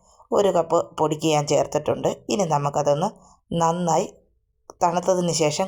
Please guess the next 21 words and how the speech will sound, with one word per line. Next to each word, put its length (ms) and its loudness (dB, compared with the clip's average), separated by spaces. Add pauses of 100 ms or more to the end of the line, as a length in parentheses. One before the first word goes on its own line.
കുഴച്ച് 440 0 (460)
ചെറിയ 240 4 (100)
ബോൾസുകളാക്കി 680 0 (180)
മാറ്റി 280 -2
വയ്ക്കാം. 300 -6 (460)
എന്നിട്ട് 320 0
നമുക്കതൊരു 460 0 (100)
ആവി 220 2
ചെമ്പിലേക്ക് 500 0
വെച്ച് 180 0 (180)
വേവിച്ചെടുക്കണം. 720 0 (460)
കുഞ്ഞു 400 4
ബോൾസാക്കി 540 2
എടുക്കുന്നതാണ് 580 0
നല്ലത്. 380 2
കുട്ടികൾക്കൊക്കെ 680 2
കാണുമ്പോൾ 380 2
ഭയങ്കര 380 0
ഇഷ്ടമാവും 480 0
ചെറിയ 240 2 (100)
ചെറിയ 280 0